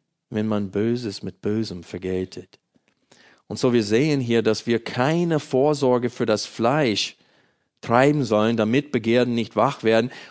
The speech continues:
Und das können wir nur tun, wenn wir Römer zwölf, eins bis drei gehorchen. Zwölf, eins, es ist nur logisch, es ist dein Gottesdienst,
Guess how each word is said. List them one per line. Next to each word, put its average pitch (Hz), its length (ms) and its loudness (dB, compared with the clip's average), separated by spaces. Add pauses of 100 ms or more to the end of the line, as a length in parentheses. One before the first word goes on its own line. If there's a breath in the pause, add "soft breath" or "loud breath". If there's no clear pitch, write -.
(120 loud breath)
Und 123 260 -2
das 135 160 2
können 151 240 0
wir 131 140 2
nur 165 320 2
tun, 170 340 0
wenn 143 240 0
wir 139 200 2
Römer 135 260 0
zwölf, 135 380 0
eins 131 320 -4
bis - 200 -6
drei 131 280 2
gehorchen. 131 580 0 (1120 loud breath)
Zwölf, 117 280 2
eins, 143 520 -2 (320)
es 120 240 -2
ist 139 280 -2
nur 123 240 0
logisch, 160 760 2
es 123 200 -2
ist 143 320 -4
dein 120 400 0 (340)
Gottesdienst, 107 920 -2